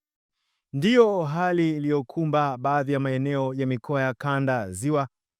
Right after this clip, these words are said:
baada ya vurugu zilizotokea kuanzia Oktoba ishirini na tisa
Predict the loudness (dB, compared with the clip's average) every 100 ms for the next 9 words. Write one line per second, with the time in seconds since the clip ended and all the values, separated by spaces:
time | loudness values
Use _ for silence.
0 | -4 0 2 2 2 2 4 2 4 2
1 | 2 -2 -2 0 -2 -4 -6 -4 -2 0
2 | -2 0 2 2 2 4 4 4 0 -2
3 | 2 2 0 -4 -2 -2 -2 -4 -4 -4
4 | 0 -2